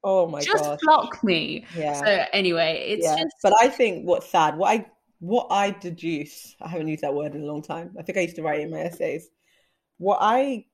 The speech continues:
Speaker 1: get from all of this is that, you know, unfortunately, I think that it's great that we now have a language around these things. We have, we, we know what microaggressions are, which I didn't know when I was in school. We have,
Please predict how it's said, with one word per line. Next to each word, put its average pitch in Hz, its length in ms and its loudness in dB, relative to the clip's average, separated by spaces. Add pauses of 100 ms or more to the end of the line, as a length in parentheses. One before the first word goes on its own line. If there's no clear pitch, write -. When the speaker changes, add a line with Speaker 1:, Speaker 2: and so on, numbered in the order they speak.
(140)
Speaker 1:
get 180 240 0
from 175 120 -8
all 165 180 -2
of 160 100 -10
this 175 380 -8
is 165 160 -12
that, 151 320 -4 (200)
you 160 120 -8
know, 143 320 -10 (160)
unfortunately, 151 760 -8
I 147 60 -6
think 156 320 -10
that 147 200 -8 (240)
it's 170 140 -2
great 185 240 4
that 180 80 0
we 185 80 -2
now 170 140 -2
have 156 140 -4
a 156 40 -2
language 165 840 -4
around 160 680 -6 (680)
these 175 200 -4
things. 208 280 -2
We 170 80 -4
have, 156 180 -6 (100)
we, 151 300 -8
we 147 180 -10
know 151 160 -6
what 139 120 -6
microaggressions 156 720 -6
are, 147 240 -6
which 143 180 -10
I 151 140 -4
didn't 151 180 -10
know 143 140 -4
when 143 140 -8
I 151 80 -10
was 147 340 -8
in 139 100 -10
school. 147 460 -12 (460)
We 160 140 -4
have, 147 540 -6